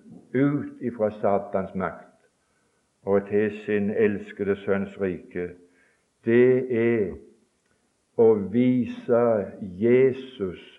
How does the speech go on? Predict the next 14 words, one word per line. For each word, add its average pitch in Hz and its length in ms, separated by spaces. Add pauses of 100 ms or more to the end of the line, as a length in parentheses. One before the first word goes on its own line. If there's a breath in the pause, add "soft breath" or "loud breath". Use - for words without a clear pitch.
(300)
som 113 280
led 107 800 (500)
døden, 110 840 (440)
ikke 123 460
i 127 100
vanære, 104 680 (680)
men 107 320
led 113 380
døden 113 580
kronet 110 840
med 110 280
ære 107 540 (120)
og 110 360
herlighet. 104 720